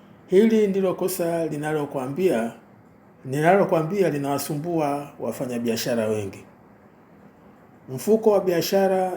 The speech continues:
na mfuko wako wa suruali ni kitu kimoja. Sasa ukiuza bidhaa ya elfu kumi na ukapata njaa, unatoa humo humo na unakula.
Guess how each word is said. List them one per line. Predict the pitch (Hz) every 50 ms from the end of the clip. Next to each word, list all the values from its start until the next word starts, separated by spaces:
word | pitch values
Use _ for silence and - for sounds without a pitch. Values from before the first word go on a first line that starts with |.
| - 147
na | 143 143 139 139
mfuko | 139 135 - 170 165 165 - 170
wako | 165 175 185 180 180 - 139 135 127 127
wa | 123 120
suruali | - - 135 120 131 156 185 175 139 113 107 107 107 - - - - - - - - -
ni | 131 127
kitu | 123 - 170 165 -
kimoja. | - - 143 123 127 123 117 110 104 95 90 - - - - - - - - - - - - - - - - - -
Sasa | - - 165 170 - 180 175 151
ukiuza | 143 151 151 - 165 208 233 233 233 220
bidhaa | 185 180 180 175 185 190 196 190 185
ya | 180 165 160 156
elfu | 165 170 165 165 - 151
kumi | - - 208 208 185 139 117 113 120 - - - - - _ _ - - - _ -
na | 123 127 135
ukapata | 127 156 143 - 185 202 196 - 170
njaa, | 156 156 - 202 202 196 143 117 113 113 - - - - - - - - -
unatoa | - 127 127 139 135 135 - 202 202 196
humo | 175 190 226 208 185 165
humo | 143 131 135 165 214 233 - - - - _ -
na | 127 127 127 123
unakula. | 123 123 123 117 - - 151 131 117 98 90